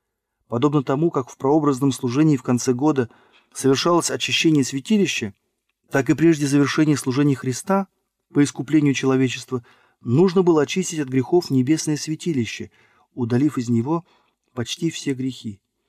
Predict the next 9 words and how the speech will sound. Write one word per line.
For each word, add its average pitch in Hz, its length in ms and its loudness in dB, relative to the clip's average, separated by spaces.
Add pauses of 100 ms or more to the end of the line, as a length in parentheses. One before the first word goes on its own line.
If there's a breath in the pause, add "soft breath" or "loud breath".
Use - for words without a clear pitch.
(360)
Это 135 220 0
и 151 60 6
есть 160 260 2
то 135 100 -2
служение, 131 640 0 (440)
которое 175 320 2
началось 165 400 0
по 127 140 -4
окончании 139 640 0